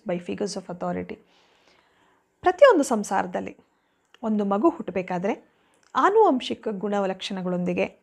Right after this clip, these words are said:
ನಿರ್ದಿಷ್ಟ ಸಾಮಾಜಿಕ, ಆರ್ಥಿಕ ಹಾಗೂ ಭಾವನಾತ್ಮಕ ವಾತಾವರಣದಲ್ಲಿ ಜನಿಸುತ್ತೆ. ಅಂದರೆ ಒಂದೊಂದು, ಒಂದು ಮಗು ಒಂದು ಫ್ಯಾಮಿಲಿಲಿ ಹುಟ್ಟುತ್ತೆ ಅಂದರೆ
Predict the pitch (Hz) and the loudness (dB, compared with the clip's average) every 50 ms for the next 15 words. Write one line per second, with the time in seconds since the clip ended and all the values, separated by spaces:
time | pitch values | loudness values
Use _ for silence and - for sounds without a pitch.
0 | _ _ - 233 262 226 202 190 - 214 196 - - - - 214 214 - - - | _ _ 2 4 4 4 2 0 -2 -4 -4 -4 -8 -8 -6 -4 -4 -6 -6 -14
1 | _ _ _ _ - - 269 269 349 427 403 330 285 240 202 214 208 - 214 202 | _ _ _ _ -6 -2 2 2 2 4 4 4 2 4 2 0 0 0 0 0
2 | - - - - 220 262 311 - - - 180 - 190 185 - 190 185 185 185 190 | -2 -2 -2 0 2 2 2 0 -4 -8 -6 -4 -4 -2 0 0 -2 0 -2 -4
3 | 185 180 180 208 196 214 262 339 370 370 349 302 247 240 - - 208 185 180 190 | -4 -4 -4 -2 0 2 2 2 2 2 2 0 0 0 -2 -6 -10 -10 -8 -8
4 | 180 180 180 180 185 180 196 185 180 175 175 175 180 190 247 320 - 240 190 180 | -8 -6 -4 -6 -6 -6 -6 -6 -6 -6 -6 -6 -6 -4 -4 -4 -4 -4 -6 -6
5 | 180 - 175 175 - - - _ _ _ _ _ _ _ _ _ _ - 214 208 | -8 -12 -14 -14 -14 -16 -16 _ _ _ _ _ _ _ _ _ _ -8 -8 -4
6 | 185 196 233 339 339 - 208 208 208 208 208 214 - - - - - - - - | -2 -2 -2 -2 -2 -2 0 0 2 0 0 -2 -6 -10 -16 -20 -20 -20 -6 2
7 | 269 269 269 262 247 247 - - 392 349 294 240 214 220 208 208 202 208 202 190 | 4 4 4 6 4 2 2 2 0 0 0 0 0 0 0 0 -2 -2 -4 -6
8 | - 254 247 277 302 277 247 220 190 208 208 - 196 185 - 196 185 180 175 180 | -4 -2 0 2 2 2 2 0 0 -4 -4 -4 -6 -6 -6 -8 -8 -6 -8 -6
9 | 185 - - - _ _ _ | -8 -8 -10 -12 _ _ _